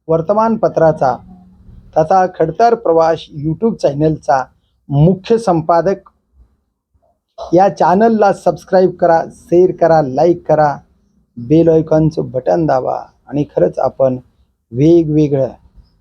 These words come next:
चॅनल पाहत असाल, खडतर प्रवास YouTube चॅनल पाहत असाल,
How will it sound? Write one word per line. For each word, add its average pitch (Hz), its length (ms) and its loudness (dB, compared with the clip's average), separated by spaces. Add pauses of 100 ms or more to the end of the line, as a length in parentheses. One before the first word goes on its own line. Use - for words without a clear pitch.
(220)
चॅनल 131 300 0
पाहत 120 360 -6
असाल, 113 320 -10 (420)
खडतर 127 300 -2
प्रवास 127 520 -2 (140)
YouTube 131 320 -4
चॅनल 127 400 -6
पाहत 113 400 -6
असाल, 107 320 -10